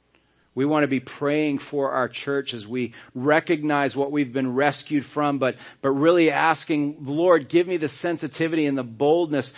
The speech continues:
to, to engage in that new life with those who do not have the hope that I have." I see unsettled hearts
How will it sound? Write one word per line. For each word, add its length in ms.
to, 320
to 260
engage 800
in 120
that 240
new 260
life 380
with 180
those 300
who 240
do 240
not 260
have 480
the 80
hope 320
that 140
I 80
have." 280
I 140
see 300
unsettled 640
hearts 400